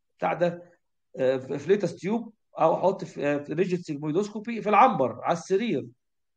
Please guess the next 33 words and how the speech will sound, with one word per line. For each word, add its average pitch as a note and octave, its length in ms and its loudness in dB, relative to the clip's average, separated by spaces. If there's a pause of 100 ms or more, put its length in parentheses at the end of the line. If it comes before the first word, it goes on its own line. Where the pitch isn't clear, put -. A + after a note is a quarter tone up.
(360)
وافسيه G#3+ 640 2 (200)
خلاص. - 540 -2 (280)
يبقى C3+ 220 0
انا F#3+ 140 4
ايه، G3+ 440 0 (100)
حولت، E3+ 760 4 (180)
آه، D3 300 0
الكلمه G#3+ 400 -4
دي - 120 -2
حلوه G3 220 6
قوي F3 160 6
في C#3+ 60 -12
الجراحه، A#2+ 440 -4 (180)
حلوه E3+ 300 6
قوي F3+ 120 6
في C3+ 60 -6
الجراحه، G#2+ 380 -8 (300)
ان C#3+ 120 0
انا F3 120 4
I'm, D3+ 260 2
I D3+ 200 2
changed D3+ 600 2 (140)
an B2+ 60 -2 (100)
urgent F#3 420 6 (120)
situation A3 480 -2 (140)
to D#3+ 80 4
a D3 40 2
semi G3+ 300 -2 (120)
urgent C3 300 -4
one. F#2 120 -10 (260)
يعني A#2 360 -4
انا E3 120 -2
قلتها D#3 360 0